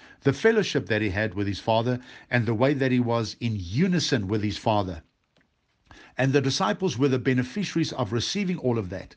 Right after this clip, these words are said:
So it's with that thought that we now go into chapter eighteen, where we are gonna change lanes now, because chapter eighteen is really the,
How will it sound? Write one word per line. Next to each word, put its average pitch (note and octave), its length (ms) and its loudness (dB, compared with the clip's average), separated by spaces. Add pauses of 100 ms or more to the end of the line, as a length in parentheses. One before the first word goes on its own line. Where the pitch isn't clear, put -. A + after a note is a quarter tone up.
(400)
So D#3 380 2
it's B2+ 160 -2
with C#3 180 2
that G#3 180 0
thought A3 420 0
that B2+ 200 -2
we C3+ 60 0
now B2+ 200 0
go C#3 220 0
into D#3 300 -4
chapter C#3+ 420 -4
eighteen, B2 400 -4
where B2 180 4
we A3+ 160 0
are F#3+ 120 0
gonna C#3+ 200 0
change C#3+ 400 -2
lanes A#2+ 340 0
now, G2+ 120 -4
because B2+ 380 -2
chapter - 460 -4
eighteen A#2 440 -4 (360)
is C3 220 0
really F3+ 360 0
the, A#2+ 340 -2